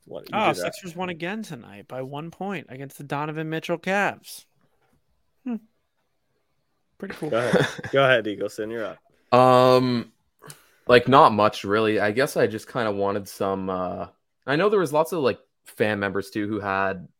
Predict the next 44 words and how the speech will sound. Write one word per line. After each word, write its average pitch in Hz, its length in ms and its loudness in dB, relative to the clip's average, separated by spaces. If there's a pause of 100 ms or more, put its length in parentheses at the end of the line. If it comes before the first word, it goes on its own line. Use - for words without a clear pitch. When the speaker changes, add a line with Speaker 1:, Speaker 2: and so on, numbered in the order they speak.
(120)
Speaker 3:
like, 101 220 -2 (100)
been 110 140 -2
in 104 100 -2
my 98 140 -2
D 98 220 -4
Ms 90 160 -10
kinda 92 180 -8
talking 92 320 -6
about, 95 80 -6
like, 92 140 -6
college 92 400 -6
and 92 120 -10
school 101 320 -6
and 92 80 -6
stuff. - 320 -10 (440)
Like, 107 280 -4 (1700)
there, 123 180 -4
there's 143 180 -4
so 117 200 -4
much 214 220 -2
just, - 300 -10
no, 143 120 -8
I, 135 140 -8 (340)
I 180 60 -12
guess, 240 140 -4
like, 127 120 -2
I - 20 0
don't 160 100 0
wanna 160 120 -2
sound 110 160 -8
like 107 100 -8
I'm 104 120 -6
complaining 98 440 -8
about, 101 140 -4
like, 104 100 -4
the 107 100 -4
workload 98 640 -4
in 98 140 -8
terms 101 220 -10
of 101 40 -8
that 90 160 -6
stuff, - 220 -10
but, 101 60 -8
like, 92 260 -8